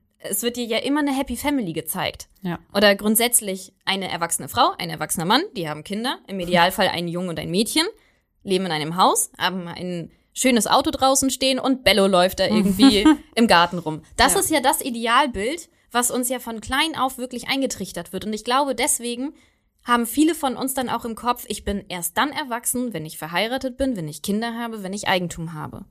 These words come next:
Speaker 2: Mhm. Absolut.
Speaker 1: Und das ist halt etwas, was man aufbrechen muss.
Speaker 2: Ja. Ich würde mal mit der weiteren Frage
Speaker 1: Ja,
Speaker 2: weitermachen.
Speaker 1: ja, ja.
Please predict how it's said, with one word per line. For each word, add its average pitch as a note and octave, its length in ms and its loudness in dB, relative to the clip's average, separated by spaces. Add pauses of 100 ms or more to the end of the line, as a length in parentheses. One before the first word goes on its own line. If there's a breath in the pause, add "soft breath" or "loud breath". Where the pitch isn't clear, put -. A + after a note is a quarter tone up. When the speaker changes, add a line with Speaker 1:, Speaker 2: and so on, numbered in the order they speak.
(160)
Speaker 2:
Mhm. E3 340 0 (500)
Absolut. F3 520 -6 (320)
Speaker 1:
Und G3+ 320 0
das A3+ 160 2
ist B3+ 120 -4
halt A#3+ 360 0
etwas, A3+ 500 -2
was A3 240 -4
man G#3+ 240 -2
aufbrechen G3+ 560 -2
muss. G3+ 420 -2 (340)
Speaker 2:
Ja. E3+ 240 -2 (380)
Ich - 60 -20
würde F#3 120 -4
mal F3+ 120 0
mit F3+ 160 -4
der F3 140 -4
weiteren E3+ 560 -6
Frage - 260 -2
Speaker 1:
Ja, G#3+ 220 8
Speaker 2:
weitermachen. A3+ 600 -2
Speaker 1:
ja, - 80 -10 (100)
ja. G3 60 -10